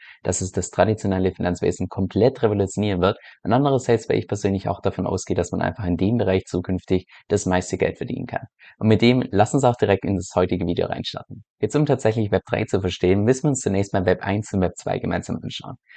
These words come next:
Und zwar Web eins Punkt null, also die erste Generation des Internets, das war im Prinzip das statische Internet, wo du im Prinzip eine Webseite besuchst, du liest die ganzen Inhalte, aber so eine wirkliche Interaktion findet nicht statt. Das heißt, da konsumierst du nur.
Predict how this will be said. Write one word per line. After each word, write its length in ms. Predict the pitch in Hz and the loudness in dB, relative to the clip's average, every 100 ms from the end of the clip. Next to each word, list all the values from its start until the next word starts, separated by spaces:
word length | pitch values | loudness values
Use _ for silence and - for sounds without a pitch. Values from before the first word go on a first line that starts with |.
| _ | _
Und 100 | - | -6
zwar 220 | - 90 | 6 6
Web 260 | 92 90 - - | 6 0 -4 -4
eins 220 | 92 87 | -4 -2
Punkt 180 | - - | -8 -2
null, 240 | 113 143 - | 2 2 2
also 220 | - - | -4 -4
die 140 | 82 | 0
erste 320 | - 110 110 | 2 2 2
Generation 480 | 101 95 95 - 98 | 0 0 -2 -2 -2
des 160 | 92 - | -2 -2
Internets, 420 | 90 90 87 - - - | 0 2 2 -2 -14 -6
das 180 | 110 - | -6 0
war 80 | 123 | 2
im 80 | 117 | 2
Prinzip 340 | 107 110 - | 2 0 2
das 280 | 95 - - - | 2 0 -6 -12
statische 560 | - 98 110 117 - | 0 4 4 2 0
Internet, 420 | 85 90 90 95 - | -2 0 0 0 -2
wo 80 | 90 | -2
du 160 | 101 | 0
im 80 | 117 | 0
Prinzip 320 | 101 95 104 - | 0 0 -2 -2
eine 140 | 90 | -2
Webseite 400 | 90 - 95 - | -2 -2 -4 -4
besuchst, 320 | - - 131 131 127 - - - | -8 -2 2 2 0 -12 -20 -4
du 80 | 92 | 0
liest 260 | 92 107 - | 2 0 -2
die 40 | |
ganzen 300 | 101 92 - | -4 -4 -2
Inhalte, 580 | 110 113 107 101 101 98 | 0 2 2 2 2 0
aber 140 | 98 | 0
so 100 | 95 | 0
eine 180 | 98 95 | 2 4
wirkliche 440 | 117 139 123 110 | 2 2 0 0
Interaktion 580 | 101 98 95 95 95 90 | -2 -2 -4 -2 -2 -2
findet 220 | 87 92 | -2 -4
nicht 140 | - - | -4 -6
statt. 200 | - - | -10 -12
Das 140 | - - | -10 -6
heißt, 200 | 95 - - - | -6 -8 -20 -8
da 80 | 98 | -6
konsumierst 600 | - 117 110 107 117 - | 2 2 2 2 0 0
du 40 | 95 | 0
nur. 280 | 87 85 | 2 0